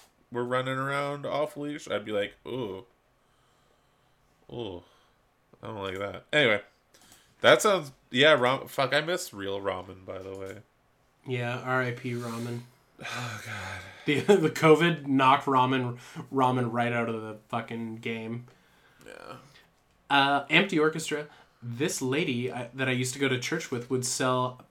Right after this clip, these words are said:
Speaker 2: papusas out of her backyard on Saturdays, and she would set up tables and let you eat there. Um, oh, but he actually describes what they are, 'cause I had to Google it. It's like a Salvadorian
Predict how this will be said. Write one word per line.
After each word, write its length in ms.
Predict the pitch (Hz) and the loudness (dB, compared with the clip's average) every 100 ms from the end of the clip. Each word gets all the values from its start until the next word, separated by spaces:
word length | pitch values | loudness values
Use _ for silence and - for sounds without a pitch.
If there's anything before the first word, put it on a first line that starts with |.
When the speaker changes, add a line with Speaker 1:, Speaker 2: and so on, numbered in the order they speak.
| - | -10
Speaker 2:
papusas 880 | 160 - 233 233 107 104 101 - - | -8 0 0 0 -8 -12 -10 -12 -4
out 160 | 131 | -2
of 140 | 135 120 | 0 -2
her 140 | 131 | -4
backyard 880 | 123 131 143 143 139 139 127 127 127 - - _ | 0 0 -2 -4 -2 0 0 -2 -6 -12 -20 _
on 260 | 139 147 156 | -6 -4 -2
Saturdays, 1040 | - - 123 110 110 110 113 113 113 - 127 | -4 -2 -2 -2 -6 -8 -8 -8 -8 -10 -10
and 120 | 123 | -4
she 100 | 127 | -4
would 120 | 123 | -2
set 180 | 147 135 | 0 0
up 140 | 127 | -2
tables 560 | - 127 123 127 127 123 | -2 -4 -2 0 -2 -2
and 100 | 123 | -4
let 160 | 123 123 | -4 -4
you 140 | 120 | -4
eat 260 | 120 135 135 | -2 -2 -4
there. 460 | 139 135 135 139 139 - - - _ - | -2 0 0 0 -4 -16 -20 -20 _ -2
Um, 680 | 127 127 127 127 135 135 - _ _ _ _ _ _ - | 0 2 0 0 -2 -4 -6 _ _ _ _ _ _ 0
oh, 220 | 147 139 | 2 4
but 200 | 131 131 | 2 -4
he 260 | - 156 139 | 0 2 4
actually 280 | 139 156 139 | 2 0 -2
describes 440 | 131 135 131 123 | -2 -2 -2 0
what 160 | 131 127 | -2 -2
they 140 | 117 | -2
are, 180 | 117 135 | 0 -2
'cause 160 | 131 | 0
I 80 | 123 | 0
had 140 | 123 117 | 0 -2
to 60 | |
Google 300 | 117 117 139 | -6 -2 0
it. 140 | 165 165 | 0 -2
It's 200 | 131 123 | -6 -4
like 160 | 123 120 | -2 -2
a 160 | 117 113 | -2 -2
Salvadorian 1080 | - 123 120 123 117 117 120 120 120 117 | -2 -2 -2 -4 -2 0 0 0 -2 -2